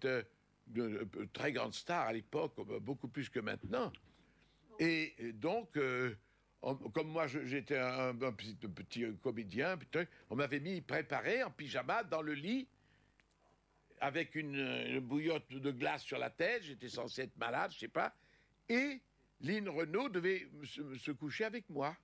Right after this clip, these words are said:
Mais elle est arrivée avec deux ou trois habilleuses, toute une suite,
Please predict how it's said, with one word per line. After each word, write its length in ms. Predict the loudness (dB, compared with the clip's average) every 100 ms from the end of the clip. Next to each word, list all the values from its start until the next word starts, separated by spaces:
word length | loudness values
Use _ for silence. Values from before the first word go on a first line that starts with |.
| _ _ _ _ _ _ _ -6 2
Mais 120 | 2
elle 80 | 2
est 120 | -2
arrivée 320 | -2 0 2
avec 260 | 2 2 0
deux 200 | 2 0
ou 60 | -2
trois 280 | -2 0 0
habilleuses, 540 | -2 0 2 2 -2
toute 220 | -6 -6
une 140 | -6 -6
suite, 580 | -4 -2 -2 -4 -20